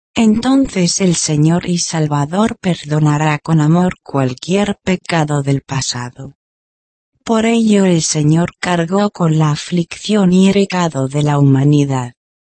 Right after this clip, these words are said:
Para salvarla de esas deudas, Él padeció el suplicio de la cruz. Porque la aflicción del hombre aumentaría inimaginablemente si un día tuviera que empezar él solo a eliminar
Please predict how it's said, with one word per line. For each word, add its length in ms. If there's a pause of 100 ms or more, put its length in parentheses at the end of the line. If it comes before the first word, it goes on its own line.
(460)
Para 280
salvarla 800
de 200
esas 360
deudas, 800 (320)
Él 300
padeció 760
el 200
suplicio 920
de 140
la 160
cruz. 540 (800)
Porque 380
la 180
aflicción 880
del 180
hombre 440
aumentaría 880
inimaginablemente 1700
si 220
un 260
día 320
tuviera 600
que 260
empezar 720
él 160
solo 400
a 80
eliminar 840